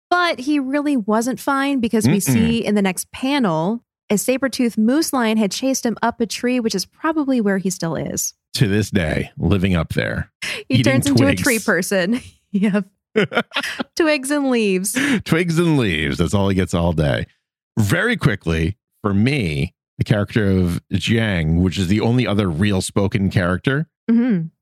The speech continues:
Speaker 2: I had a very specific voice in my head for her, and I couldn't place it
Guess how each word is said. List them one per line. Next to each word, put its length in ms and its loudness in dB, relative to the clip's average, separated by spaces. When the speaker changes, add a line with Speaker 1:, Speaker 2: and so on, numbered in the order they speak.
Speaker 2:
I 60 0
had 240 0
a 60 4
very 600 0
specific 1160 -4
voice 440 0
in 60 2
my 120 0
head 320 -2
for 160 -2
her, 320 -2
and 120 0
I 140 -2
couldn't 540 -2
place 500 -2
it 220 -2